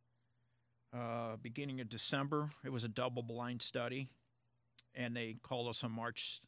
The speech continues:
uh, excuse me, on December the sixth of twenty seventeen to inform us that J-,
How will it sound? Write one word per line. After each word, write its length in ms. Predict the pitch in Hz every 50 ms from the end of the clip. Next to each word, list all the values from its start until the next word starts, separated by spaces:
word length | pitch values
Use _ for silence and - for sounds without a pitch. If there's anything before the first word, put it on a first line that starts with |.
| - 117
uh, 40 | 113
excuse 320 | 104 - - - 120 110
me, 100 | 120 107
on 140 | 104 101 101 110
December 380 | - - - 135 123 120 117
the 80 | 113 107
sixth 380 | - - - 117 107 - -
of 100 | 104 101
twenty 260 | - - 123 117 113 110
seventeen 720 | - - 113 110 110 107 - - 127 117 113 110 110 110 - - _ _ _ _ - -
to 80 | 131
inform 360 | 113 98 - 123 117 117 110
us 160 | 110 104 - -
that 140 | 120 110
J-, 140 | - - -